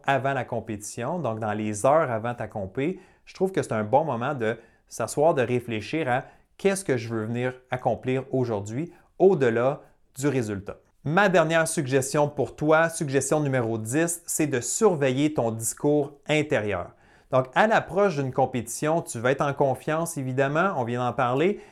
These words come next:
mais tu veux aussi adopter un discours, un langage interne qui est positif. Donc, tu veux t'encourager, tu veux regarder le bon côté des choses, tu vas être constructif dans tes commentaires. C'est ce qu'on appelle en anglais le self-talk.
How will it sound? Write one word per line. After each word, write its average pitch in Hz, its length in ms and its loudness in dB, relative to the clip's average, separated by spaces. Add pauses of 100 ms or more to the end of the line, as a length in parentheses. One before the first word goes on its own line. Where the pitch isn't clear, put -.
(180)
mais 139 100 0
tu 143 160 -6
veux 185 160 6
aussi 190 320 -4
adopter 139 720 0
un 127 160 0
discours, 139 640 2
un 131 100 0
langage 151 800 0
interne 147 520 -2
qui - 100 -10
est 113 40 -6
positif. 120 840 -4 (360)
Donc, 117 160 -4
tu - 120 -8
veux 165 140 4
t'encourager, 170 760 2
tu 170 120 -10
veux 131 100 2
regarder 131 320 2
le 139 80 0
bon 135 240 2
côté 143 240 -4
des 135 160 -2
choses, 151 440 2 (260)
tu - 100 -12
vas 120 80 2
être 117 160 -2
constructif 156 880 0
dans 127 140 -2
tes 123 160 -4
commentaires. 123 720 -2 (360)
C'est - 160 2
ce 196 60 -2
qu'on 196 140 4
appelle 160 280 4
en 127 140 2
anglais 117 300 0
le 120 140 2
self-talk. 139 800 0